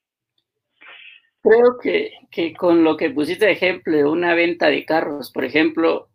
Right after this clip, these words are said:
es más fácil todavía, porque no va a venir la gente a mi concesionaria, a mi venta de carros, a verlos, a ver el, los carros, a ver, eh, qué se compra. Pero yo sí le puedo subir fotos de esto, ahí sí puedo vender,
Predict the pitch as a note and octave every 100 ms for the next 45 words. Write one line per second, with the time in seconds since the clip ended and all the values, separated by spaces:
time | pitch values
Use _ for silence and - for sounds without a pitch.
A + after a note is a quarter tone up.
0 | - D#3+ E3+ E3 D#3+ F3+ F#3 - - D#3
1 | C3+ C3+ D3 E3+ D3 - - - - _
2 | - - _ _ - D#3+ D#3 E3 D#3 -
3 | - F3+ G#3 A3 G#3+ G3 G3+ G3 F#3 -
4 | G3+ A3+ A#3+ A#3 - - _ _ _ _
5 | D3+ C3+ C#3 - C3+ A#2+ C3 A#2+ A#2+ C#3+
6 | C3+ C#3+ F#3 F3+ D#3 C3+ C#3 D#3 D#3 D3+
7 | E3 F3 F#3+ - - _ - - F3 F3+
8 | C#3+ B2+ - _ - C#3+ C#3 D3+ D3+ C#3
9 | C3+ C#3 C#3+ C3+ B2 E3 F3 E3 C3 C3
10 | C#3 D3 C#3+ C3+ B2 A#2+ A#2 _ _ _
11 | _ _ _ _ E3+ D#3+ D#3+ G3 A3+ -
12 | - - _ _ _ _ - D#3+ E3+ F#3+
13 | F#3 F#3 F#3 E3 D#3 E3 D#3+ F#3 F3+ E3+
14 | D3 D#3 A3 A3+ D3+ G3 A3 - G3+ E3+
15 | D#3+ G#3+ D#3+